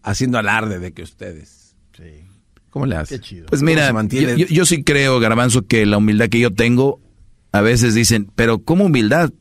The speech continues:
Speaker 3: El que es humilde ni lo dice". Pero creo que hay gente muy tonta que ve pasar cosas por enfrente y no las, y no, no las detecta. ¿Sí entienden?
Speaker 1: Sí, sí.
Speaker 3: O sea, no, entonces, como para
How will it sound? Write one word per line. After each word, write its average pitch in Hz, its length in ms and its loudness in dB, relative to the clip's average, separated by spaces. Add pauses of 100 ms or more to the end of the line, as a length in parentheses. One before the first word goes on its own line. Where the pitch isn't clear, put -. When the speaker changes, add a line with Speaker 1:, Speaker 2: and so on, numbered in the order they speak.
Speaker 3:
El 117 160 0
que 123 140 0
es 131 100 2
humilde 131 320 2
ni 113 100 2
lo 104 140 2
dice". 107 360 0 (680)
Pero 120 280 0
creo 135 200 0
que 127 280 0
hay 120 120 0
gente 123 280 0
muy 117 160 2
tonta 123 340 0
que 101 320 2 (760)
ve 113 200 -2
pasar 123 340 0
cosas 120 300 0
por 104 240 0
enfrente 120 640 0
y 104 120 2
no 110 160 2
las, 107 360 0
y 101 80 2
no, 110 160 2
no 120 160 0
las 117 140 2
detecta. - 580 -4 (1000)
¿Sí - 140 -4
entienden? 110 420 0 (240)
Speaker 1:
Sí, - 80 -16
sí. 113 260 -14 (460)
Speaker 3:
O 98 60 -4
sea, 104 320 2 (260)
no, 110 220 -2
entonces, 110 300 -2
como 107 240 0
para 101 240 0